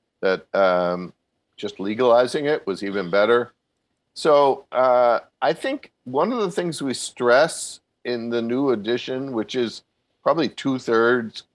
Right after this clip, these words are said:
new, is that e-, exactly this point that sometimes nudging is not enough. And uh, there's a, an entire chapter on climate change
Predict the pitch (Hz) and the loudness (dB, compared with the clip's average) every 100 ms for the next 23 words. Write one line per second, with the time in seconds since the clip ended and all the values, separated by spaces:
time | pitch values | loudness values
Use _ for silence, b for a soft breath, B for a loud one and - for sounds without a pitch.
0 | _ _ 95 101 123 151 185 - _ _ | _ _ -10 -4 -2 -2 -4 -12 _ _
1 | _ _ _ _ 123 131 131 127 - - | _ _ _ _ -4 0 0 0 -6 -18
2 | - 127 127 127 - _ _ 117 117 - | -6 0 2 2 -2 _ _ -14 -12 -12
3 | 123 143 165 180 156 127 120 - 143 139 | -4 0 0 0 -4 -4 -6 -8 -4 -2
4 | 123 - _ _ _ _ 113 107 - - | -2 -6 _ _ _ _ -4 -4 -6 -14
5 | - 135 160 - 131 120 107 107 120 147 | -4 -4 -2 -2 -2 -2 -6 0 2 2
6 | 139 127 110 104 110 104 95 87 85 - | 0 0 -2 -2 -2 -2 -2 -4 -6 -6
7 | _ _ _ _ _ _ _ _ - 110 | _ _ _ _ _ _ _ _ -4 0
8 | 107 104 104 101 92 _ _ - 101 98 | 2 2 -2 -4 -10 _ _ -2 2 4
9 | 98 98 113 123 98 - 107 104 98 127 | 4 2 -2 0 -2 -2 -4 -4 0 2
10 | 135 135 - 117 117 - 101 92 87 - | 4 2 2 2 2 -2 -2 -2 -4 -4
11 | 107 110 113 - 95 82 82 85 90 - | -2 -2 -4 -6 -8 -8 -10 -12 -16 -20